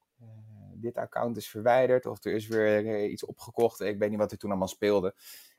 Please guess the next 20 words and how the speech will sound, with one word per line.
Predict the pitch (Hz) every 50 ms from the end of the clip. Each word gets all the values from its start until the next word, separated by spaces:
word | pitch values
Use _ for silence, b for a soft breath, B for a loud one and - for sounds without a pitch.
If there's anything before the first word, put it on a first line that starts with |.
| B B
Eh, | - 107 107 107 107 107 107
maar | 113 113
dat, | 120 120 - -
dat | - 117 -
kreeg | - 143 139 -
ik | -
niet | 143 147 147
altijd | 143 147 139 135 120 113 113
door. | 123 120 107 90 82 78 76 - _ _ _ _
Ehm, | - 113 110 107 107 107 107 107 107 104 107 107 107 104 104 104 101 101 104 113 - _
dus | 110 110 107 -
dat | 117 113 - 113
was, | 113 117 113 -
dat | - - 113 -
was | - 120 123
af | - 127 -
en | -
toe | - 110
wel | 101 101 98
jammer. | 95 90 95 123 135